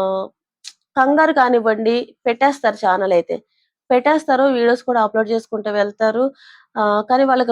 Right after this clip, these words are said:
గ్రోత్ ఉండదు. పక్క వాళ్ళ ఛానల్ చూసి, ఆ, "నా ఛానల్ గ్రోత్ లేదు, నా ఛానల్ ఇలాగే ఉంది, నా ఛానల్ వ్యూస్ రావట్లేదు" అని చెప్పేసి డిప్రెషన్‌లోకి వెళ్ళిపోతూ ఉంటారు.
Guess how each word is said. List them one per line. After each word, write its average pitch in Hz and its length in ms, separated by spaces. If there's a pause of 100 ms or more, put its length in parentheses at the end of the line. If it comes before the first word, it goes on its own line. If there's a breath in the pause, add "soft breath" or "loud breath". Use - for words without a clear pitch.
గ్రోత్ 220 440
ఉండదు. 247 380 (200)
పక్క 254 260
వాళ్ళ 277 240
ఛానల్ 240 420
చూసి, 233 380 (560 soft breath)
ఆ, 214 120
"నా 240 160
ఛానల్ 233 360
గ్రోత్ 226 380
లేదు, 226 280
నా 233 140
ఛానల్ 220 360
ఇలాగే 220 380
ఉంది, 220 320
నా 220 140
ఛానల్ 220 380
వ్యూస్ 226 300
రావట్లేదు" 220 500
అని 220 100
చెప్పేసి 214 440
డిప్రెషన్‌లోకి 240 680
వెళ్ళిపోతూ 208 420
ఉంటారు. 185 340